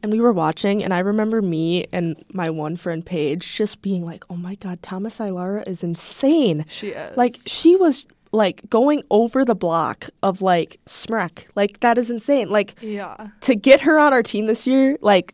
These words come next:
Speaker 1: she was crucial in our, like, wins, for
Speaker 2: She
Speaker 1: sure.
Speaker 2: was. She was huge. The height she gets, like, I would love to see that girl do a box
Speaker 1: And
Speaker 2: jump.
Speaker 1: she's jacked.
Speaker 2: I
Speaker 1: Have you
Speaker 2: know.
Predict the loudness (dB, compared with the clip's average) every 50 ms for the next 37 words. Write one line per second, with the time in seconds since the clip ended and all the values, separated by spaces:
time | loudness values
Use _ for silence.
0 | _ -14 -12 -10 -6 -2 2 2 4 4 4 2 2 -4 -6 -4 -4 -4 -4 -4
1 | -6 -4 -4 -4 -4 -4 -4 -4 -4 -4 -4 -4 -4 -4 -6 -8 -12 -8 -6 -4
2 | -4 -4 -6 -10 -12 -14 -16 -8 -4 -4 -2 -2 -2 -2 -2 -2 -4 -6 -6 -10
3 | -14 -16 -16 -14 -12 -10 -10 -10 -10 -12 -12 -12 -10 -8 -8 -8 -8 -12 -18 _
4 | _ _ -4 -4 -4 -4 -6 -6 -4 -4 -2 -2 -4 -6 -6 -6 -8 -8 -8 -8
5 | -10 -8 -10 -14 -8 -6 -6 -4 -4 -4 -4 -4 -6 -6 -6 -10 -10 -6 -6 -6
6 | -6 -6 -8 -10 -8 -8 -8 -8 -8 -6 -6 -6 -6 -6 -6 -2 0 0 0 -2
7 | -4 -2 0 0 0 0 -4 -10 -8 -4 0 0 2 2 0 -2 -4 -6 -8 -10
8 | -4 2 4 6 6 6 6 4 2 2 2 4 6 8